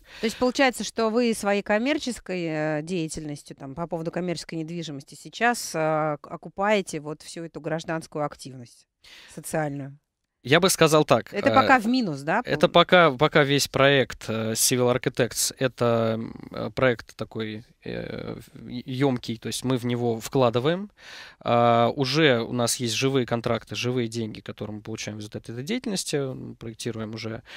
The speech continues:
Speaker 2: вот, э, эти гражданские объекты. И, конечно же, э, там коммерческая составляющая нам помогает вкладываться вот именно в сферу
Speaker 1: Мгм.
Speaker 2: гражданских объектов. А,
Speaker 1: Но,
Speaker 2: э,
Speaker 1: насколько я понимаю, вы уже реально строите, а, один объект в Калининграде.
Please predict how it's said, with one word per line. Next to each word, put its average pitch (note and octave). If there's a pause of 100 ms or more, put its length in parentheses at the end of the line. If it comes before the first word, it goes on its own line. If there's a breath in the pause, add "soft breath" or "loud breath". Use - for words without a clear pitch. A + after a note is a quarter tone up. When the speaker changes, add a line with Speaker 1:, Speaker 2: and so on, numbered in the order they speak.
(200 loud breath)
Speaker 2:
вот, A2+
э, A2+
эти -
гражданские A#2+
объекты. F#3
И, -
конечно E3+
же, D3
э, C3
там A#2
коммерческая D3
составляющая C3+
нам B2
помогает B2+ (320 loud breath)
вкладываться A#2
вот G#2+
именно A2+
в -
сферу A2+
Speaker 1:
Мгм. G#2
Speaker 2:
гражданских A2+
объектов. A2+ (1040 loud breath)
А, C3
Speaker 1:
Но, A#3
Speaker 2:
э, -
Speaker 1:
насколько A3+
я C4
понимаю, B3+
вы B3
уже B3
реально B3+
строите, G#3
а, D3
один D#3
объект E3+
в -
Калининграде. D#3